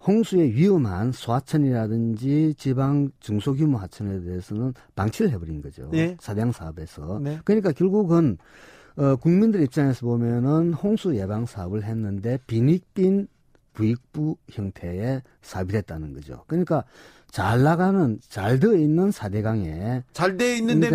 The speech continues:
Speaker 1: 데는
Speaker 2: 또 거기다 또 그 더 잘했고.
Speaker 1: 그, 그러니까 준수를 했으니까 홍수가 떨어질 거잖아요.
Speaker 2: 네네. 잘
Speaker 1: 네.
Speaker 2: 돼 있는, 홍수 예방이 돼 있는 강은 더 잘 파가지고 잘 했고.
Speaker 1: 했고.
Speaker 2: 예.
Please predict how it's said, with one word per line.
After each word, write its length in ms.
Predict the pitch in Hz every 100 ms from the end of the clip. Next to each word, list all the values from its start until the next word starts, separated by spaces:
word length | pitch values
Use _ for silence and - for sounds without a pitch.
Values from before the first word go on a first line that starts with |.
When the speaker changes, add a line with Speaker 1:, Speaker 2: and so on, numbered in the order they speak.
| 160
Speaker 1:
데는 40 |
Speaker 2:
또 160 | 185 233
거기다 440 | 175 185 185 196
또 220 | - 185 135 - -
그 400 | - 180 160 139 127 - _ _
더 160 | - 202
잘했고. 500 | 165 151 147 180 190 - 156
Speaker 1:
그, 100 | 135
그러니까 320 | 180 160 143
준수를 460 | - 135 127 202
했으니까 500 | 170 165 151 135 123
홍수가 340 | 120 170 160 120
떨어질 260 | 202 151 101
거잖아요. 380 | 107 101 104 160
Speaker 2:
네네. 400 | 185 175 175 156 _ _ _ _
잘 300 | 170 202 240
Speaker 1:
네. 60 | 185
Speaker 2:
돼 160 | 185
있는, 140 | 202 175
홍수 440 | 226 254 185 226
예방이 600 | 180 170 196 196 196 196
돼 180 | 165 170
있는 440 | 180 185 202 208 175
강은 360 | 131 185 220
더 220 | 160 190
잘 400 | 180 160 165 147 - _
파가지고 480 | - 208 208 180 151
잘 320 | - 156 143
했고. 340 | 135 202 175 127
Speaker 1:
했고. 360 | - 90 82 -
Speaker 2:
예. 180 | 156 139